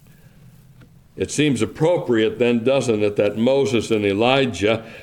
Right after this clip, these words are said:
appear with Christ in the Mount of Transfiguration in a kind of representative capacity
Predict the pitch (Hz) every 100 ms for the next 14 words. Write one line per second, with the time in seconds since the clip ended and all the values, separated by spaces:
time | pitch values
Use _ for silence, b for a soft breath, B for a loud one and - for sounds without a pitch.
0 | B 110 - - 123 117 113 101 - -
1 | 120 120 123 - 113 104 107 123 127 120
2 | 123 123 120 - 123 117 123 110 104 101
3 | 113 113 113 B B B 113 110 107 -
4 | 139 139 147 139 123 113 - B B 101
5 | 127 147 147 143 110 139 151 151 143 123
6 | - 123 - 113 110 - 107 101 113 117